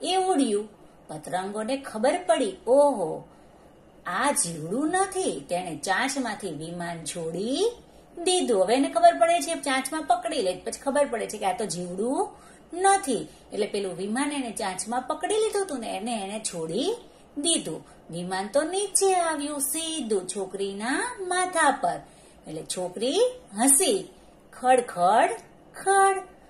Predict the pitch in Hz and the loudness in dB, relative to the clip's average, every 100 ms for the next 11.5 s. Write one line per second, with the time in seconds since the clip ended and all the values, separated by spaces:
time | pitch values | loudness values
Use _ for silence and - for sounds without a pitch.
0 | - - 175 175 180 180 180 180 160 160 | -12 -2 -2 0 -6 -6 -4 -2 -2 -4
1 | 160 202 330 381 - 208 190 - 170 190 | -2 0 2 0 0 0 0 -4 -2 -2
2 | 339 453 - - - - - - - - | -2 -6 -12 -20 -20 -20 -20 -20 -20 -20
3 | - - - - - - 302 330 - - | -20 -20 -20 -20 -8 -2 0 -2 -6 -6
4 | - 240 269 392 - - - 415 392 392 | 4 6 6 2 -8 -10 0 2 2 -2
5 | - - - - - - - - - - | -10 -20 -20 -20 -20 -20 -20 -20 -20 -20
6 | - - - - - - - - - - | -20 -20 -20 -20 -20 -20 -20 -20 -20 -20
7 | - - - - - - - - - - | -20 -20 -20 -20 -20 -20 -20 -20 -20 -16
8 | 247 - 196 220 233 254 302 226 165 143 | -10 -6 -6 -2 2 2 2 -2 -4 -6
9 | 220 247 214 175 143 277 302 185 208 196 | -2 0 0 -2 -2 0 0 -2 -4 -4
10 | 190 269 226 180 156 220 285 370 370 370 | -2 -2 0 -2 -2 -2 0 0 2 4
11 | 392 381 359 349 | 4 4 2 2